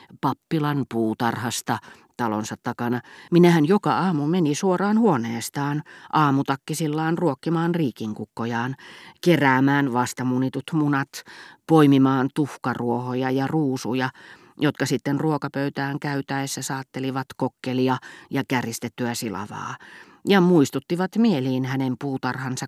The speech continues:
kujat. "Meillä on tosiaankin paljon ruusuja", hän tunnusti. "Ruusutarha on melkein liian lähellä asuinhuoneita. Se aiheuttaa minulle joskus päänsärkyä. Raspellierissä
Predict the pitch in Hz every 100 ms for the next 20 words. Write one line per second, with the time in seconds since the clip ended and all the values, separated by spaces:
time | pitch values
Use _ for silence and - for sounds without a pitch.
0 | - 135 110 - - - - _ _ _
1 | - - - - 175 185 185 190 208 196
2 | 185 175 185 180 208 180 170 175 208 165
3 | - 156 156 160 _ _ - 127 113 123
4 | 127 - 143 - - - - - 196 165
5 | 160 - 156 151 165 160 165 151 135 147
6 | 143 151 135 123 123 131 131 120 117 131
7 | 123 120 113 117 143 135 135 143 147 156
8 | - - - - 151 160 143 156 147 131
9 | - 139 143 139 131 127 - 135 117 107
10 | 110 104 - - 160 156 - - - -
11 | - - 127 175 202 180 147 139 156 208
12 | 107 - 123